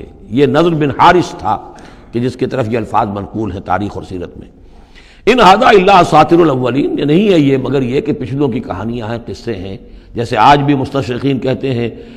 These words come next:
کہ کچھ تورات سے، کچھ انجیل سے محمد نے لے لیا جوڑ جاڑ کر اور یہ قرآن بنایا ہے۔ اب تو خیر وہ دور ذرا بدل گیا ہے، یہ ذرا پچھلی صدی کی بات تھی، اس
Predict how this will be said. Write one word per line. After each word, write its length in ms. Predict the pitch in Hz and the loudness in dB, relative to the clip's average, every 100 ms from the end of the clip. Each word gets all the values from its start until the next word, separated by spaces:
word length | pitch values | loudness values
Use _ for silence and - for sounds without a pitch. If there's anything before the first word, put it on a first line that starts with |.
| - | -6
کہ 60 | 127 | 0
کچھ 200 | 156 - | 0 4
تورات 380 | 139 139 147 135 | 4 6 6 4
سے، 100 | 135 | 0
کچھ 160 | 123 113 | 0 -4
انجیل 320 | 117 117 139 | -4 -2 -2
سے 160 | 117 127 | -2 -4
محمد 400 | 120 120 127 117 | -4 -4 -6 -6
نے 80 | 110 | -6
لے 160 | 110 | -4
لیا 260 | 120 120 120 | -4 -2 -2
جوڑ 280 | 101 120 104 | -2 -2 0
جاڑ 200 | 107 120 | 0 -2
کر 220 | 117 104 - - | -4 -10 -12 -8
اور 120 | 113 | -4
یہ 100 | 123 - | -4 -4
قرآن 280 | 98 98 | -4 -4
بنایا 360 | 101 101 127 170 | -6 -8 -8 -8
ہے۔ 60 | 175 - - _ - - - | -12 -18 -20 _ -20 -20 -8
اب 200 | - - | -8 -6
تو 60 | 165 | -4
خیر 140 | 160 | 0
وہ 120 | 160 | 0
دور 200 | 135 147 135 | 2 0 0
ذرا 140 | 139 | 0
بدل 280 | 120 139 160 | 0 0 0
گیا 260 | 135 139 131 | 0 0 0
ہے، 100 | 135 | -2
یہ 80 | |
ذرا 180 | 123 120 | -2 -4
پچھلی 320 | 123 135 - | -6 -6 -6
صدی 260 | 139 117 113 | -4 -2 -4
کی 140 | - | -6
بات 320 | - 92 90 - | -6 -6 -6 -10
تھی، 140 | 104 | -10
اس 100 | 131 | -10